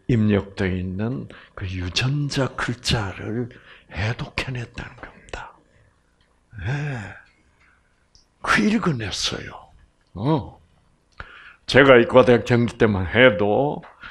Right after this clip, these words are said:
그거 못 읽었어. 그게 뭔지는 모르겠는 거예요, 유전자란 게.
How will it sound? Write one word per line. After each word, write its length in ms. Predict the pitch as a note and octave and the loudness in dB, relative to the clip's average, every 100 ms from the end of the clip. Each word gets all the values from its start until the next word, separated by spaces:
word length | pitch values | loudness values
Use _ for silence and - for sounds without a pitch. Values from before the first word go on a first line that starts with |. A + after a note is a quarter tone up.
| - - _ | -20 -20 _
그거 520 | - G#3 B3 A#3+ G3 | -8 -2 2 4 4
못 300 | C#3 D3+ G#3+ B3+ | 4 6 8 6
읽었어. 920 | A3+ G3 - - - E2 - - - | 0 -4 -2 -4 -4 -6 -6 -8 -8
그게 220 | - E3 | -8 -6
뭔지는 640 | A#2+ D3 A#3+ C#4 A3 F#3+ G#2 | -2 2 2 2 0 0 0
모르겠는 560 | F#2 A2+ D3+ F#3 A3 G#3 | 0 2 2 0 -2 0
거예요, 320 | F3 B2 G#2 | 0 0 -2
유전자란 720 | E2+ G2+ E2 - - - | -2 -2 -4 -10 -14 -16
게. 100 | - | -18